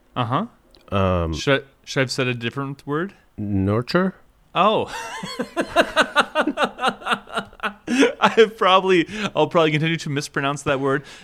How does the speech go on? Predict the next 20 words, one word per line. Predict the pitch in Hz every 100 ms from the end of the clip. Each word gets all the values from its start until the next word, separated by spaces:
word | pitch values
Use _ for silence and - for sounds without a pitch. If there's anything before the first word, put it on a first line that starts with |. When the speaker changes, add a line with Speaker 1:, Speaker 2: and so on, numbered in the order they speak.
| 139
Speaker 1:
You | 208
know, | 240 98
maybe | 127 160 175
it's | 190
not | 196
a |
mispronunciation. | 180 - 170 160 - 170 -
Maybe | 104 104 113
it's | 104 -
a | 110 104 101 101
regional | 101 113 113 117 110 107 107 _ _ _ 170 -
dialect. | 107 120 76 440
Speaker 2:
<laughs> | 427 440 - 453 - 453 - -
Wow. | 82 80 82 -
Okay. | 127 131 110 98
Yeah. | 104 107 95 - - - -
Speaker 1:
Yeah. | 117
Speaker 2:
Maybe | 113 117
I've | 117 101
been | 110 104 98